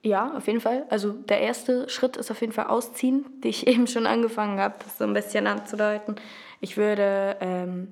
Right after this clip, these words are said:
das direkt machen, auch wenn ich noch in Siegen bleiben würde. Ich will auf jeden Fall aus meinem Haus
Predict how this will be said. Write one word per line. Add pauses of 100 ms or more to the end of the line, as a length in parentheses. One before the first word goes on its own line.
(100)
das
direkt
machen,
auch
wenn
ich
noch
in
Siegen
bleiben
würde.
Ich
will
auf
jeden
Fall (180)
aus
meinem
Haus